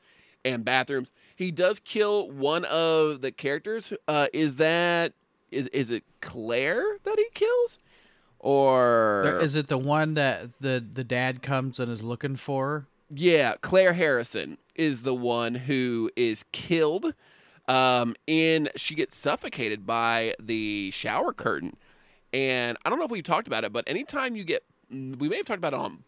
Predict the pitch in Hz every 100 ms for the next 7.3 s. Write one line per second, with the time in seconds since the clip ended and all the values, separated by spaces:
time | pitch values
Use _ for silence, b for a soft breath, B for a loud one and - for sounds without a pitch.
0 | _ - 117 - 139 156 165 131 101 95
1 | - 92 - - 95 80 104 226 143 165
2 | 254 277 - b b b b - 120 110
3 | 104 117 123 127 123 - b b - 233
4 | 302 285 247 247 196 165 - 143 113 -
5 | - _ _ _ _ _ _ _ _ _
6 | - 175 302 214 170 139 135 147 127 117
7 | 110 107